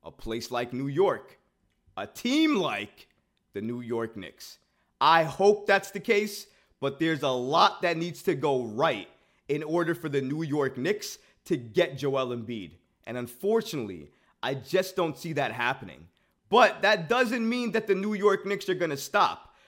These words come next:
because according to one N B A insider that I spoke to directly for the New York Post Sports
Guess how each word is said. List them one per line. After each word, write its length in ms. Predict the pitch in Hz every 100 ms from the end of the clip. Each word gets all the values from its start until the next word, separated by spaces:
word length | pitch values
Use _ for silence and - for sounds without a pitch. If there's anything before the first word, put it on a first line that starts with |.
| _
because 300 | 147 160 175
according 440 | 175 - 262 285 247
to 120 | 247
one 300 | 175 214 220 -
N 180 | 214
B 220 | 180 190 190
A 200 | 180 180
insider 380 | 190 180 139
that 100 | 123
I 120 | 156 208
spoke 420 | - 208 190 202
to 120 | 214
directly 640 | 151 135 160 165 123 95 - _ _
for 120 | 160 139
the 100 | 131
New 260 | 127 202
York 440 | 214 214 214 208 -
Post 400 | 220 202 - -
Sports 560 | - 214 135 - -